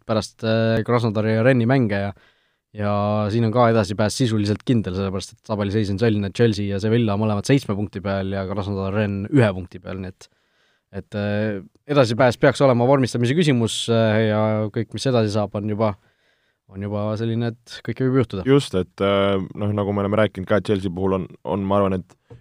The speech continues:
Speaker 2: kui kiirelt see, ütleme, see kasvamise või ühtesulamise protsess, äh, liigub, et võib-olla siin pärast jõuluperioodi lammutavad Premier League'is ja, ja kõik nagu klikib ja siis, siis võib sellesama vibe'i pealt teha ja ka meistriliigas väga head tulemust, et,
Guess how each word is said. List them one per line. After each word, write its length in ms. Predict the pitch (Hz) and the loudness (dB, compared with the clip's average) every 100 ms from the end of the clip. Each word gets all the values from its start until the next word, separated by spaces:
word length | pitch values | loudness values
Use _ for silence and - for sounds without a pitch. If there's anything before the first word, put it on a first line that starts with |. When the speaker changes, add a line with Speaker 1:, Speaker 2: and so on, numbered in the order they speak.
| - | -12
Speaker 2:
kui 160 | 110 107 | -4 0
kiirelt 380 | 120 113 98 - | 4 4 2 -2
see, 160 | 98 95 | -2 -2
ütleme, 220 | 92 95 | -2 -4
see 100 | 98 | 0
kasvamise 600 | 113 113 - 92 95 95 | 0 0 -2 -2 0 0
või 140 | 98 107 | 2 0
ühtesulamise 560 | 98 95 95 92 92 92 | 0 -2 0 0 -2 0
protsess, 560 | 98 - 107 - - 92 | -2 0 -2 -2 -6 -2
äh, 340 | 92 92 92 92 | 0 0 0 0
liigub, 260 | 120 104 82 | 2 2 0
et 100 | 76 | 0
võib-olla 400 | 98 92 92 92 | 0 2 2 0
siin 240 | 95 95 87 _ _ _ _ - - | -2 -4 -6 _ _ _ _ -16 -4
pärast 260 | 98 95 | -2 0
jõuluperioodi 1120 | 110 107 104 95 104 104 92 95 95 95 95 98 | 2 2 2 2 4 4 4 0 0 0 0 0
lammutavad 480 | 107 107 95 101 95 | 0 0 0 0 0
Premier 300 | 104 110 101 | 0 0 0
League'is 380 | 101 98 95 92 | 0 0 -2 -2
ja, 120 | 98 95 92 92 | 0 0 0 0
ja 120 | 92 | 0
kõik 220 | 107 101 101 | 0 -2 -4
nagu 160 | 98 92 | -4 0
klikib 380 | 120 117 98 87 | 0 2 -2 -2
ja 60 | 90 | -2
siis, 200 | 95 90 - 101 | -2 -6 -6 -6
siis 100 | 95 | -2
võib 220 | 98 - | -2 -2
sellesama 540 | 98 92 98 101 92 82 | -4 -2 0 0 0 0
vibe'i 300 | 101 104 98 90 | 2 2 2 0
pealt 220 | 92 - - | -2 -4 -2
teha 140 | 95 95 | 0 0
ja 80 | 90 | 0
ka 80 | 98 | 0
meistriliigas 640 | 117 113 90 87 85 92 | 0 -2 -6 -4 -2 -2
väga 220 | 92 87 | 0 0
head 100 | 82 - | -2 -4
tulemust, 440 | 95 85 82 - 85 | -2 -2 -4 -6 -8
et, 140 | 76 | -8